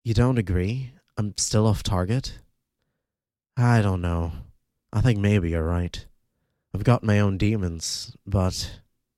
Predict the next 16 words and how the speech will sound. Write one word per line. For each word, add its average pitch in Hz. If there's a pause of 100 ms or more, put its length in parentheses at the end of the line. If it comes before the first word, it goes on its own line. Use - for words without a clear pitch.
(800)
whatever 107
that 101
monster 95
was, 90
it 101
was 107
a 98
big 87
one." 80 (1600)
Charlotte 117
didn't 104
have 95
an 92
answer 95
to 85
that. 78